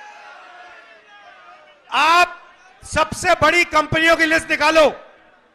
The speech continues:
दो सौ कंपनियां सबसे बड़ी वाली, उसमें नब्बे परसेंट का एक मालिक मुझे दिखा दो। आपको एक मालिक नब्बे परसेंट का नहीं मिलेगा।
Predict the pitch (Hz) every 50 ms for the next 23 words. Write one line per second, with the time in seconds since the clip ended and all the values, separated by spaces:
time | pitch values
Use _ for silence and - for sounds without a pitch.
0 | _ _ _ _ _ _ _ _ _ _ _ _ _ _ _ _ _ _ _ _
1 | _ _ 156 254 311 311 311 - 339 339 339 330 320 311 311 311 311 320 330 330
2 | 339 330 320 - 302 302 - 330 311 311 302 320 320 311 311 311 311 302 285 226
3 | - - - _ _ _ _ _ _ _ _ _ _ _ _ _ _ _ _ _
4 | _ _ _ _ _ _ _ _ _ _ _ _ _ _ _ _ _ - 294 320
5 | 320 - - 269 311 320 330 349 359 359 349 302 269 269 294 294 294 - 330 330
6 | 330 330 330 311 277 - - 302 311 320 320 - - - 320 330 320 302 311 320
7 | 320 320 277 277 285 285 294 294 311 311 - 294 277 262 285 277 254 247 - 240
8 | 226 240 233 262 240 214 - - - - _ _ _ _ _ _ _ _ - -
9 | 440 440 440 440 - - - - - - - - _ _ _ _ _ _ - 262
10 | 302 320 330 320 - 359 330 294 302 330 339 349 349 349 277 277 285 285 294 311
11 | 330 339 330 320 294 294 294 294 - 311 302 - 302 277 - - 285 294 285 -
12 | 294 285 269 262 262 269 262 269 262 269 269 277 285 277 226 170 - - -